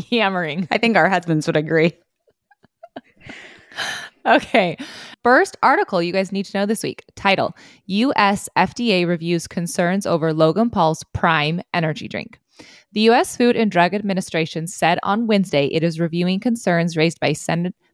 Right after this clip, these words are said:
Speaker 1: Majority Leader Chuck Schumer against a popular influencer creator energy drink. Schumer said earlier this month that Prime, a beverage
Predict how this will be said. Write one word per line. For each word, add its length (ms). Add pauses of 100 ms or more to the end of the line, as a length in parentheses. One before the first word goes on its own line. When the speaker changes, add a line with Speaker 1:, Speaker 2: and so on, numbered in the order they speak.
Speaker 1:
Majority 480
Leader 360
Chuck 460 (180)
Schumer 460
against 340
a 60
popular 480
influencer 600 (240)
creator 480
energy 320
drink. 320 (320)
Schumer 300
said 220
earlier 260
this 180
month 200
that 160
Prime, 520
a 80
beverage 600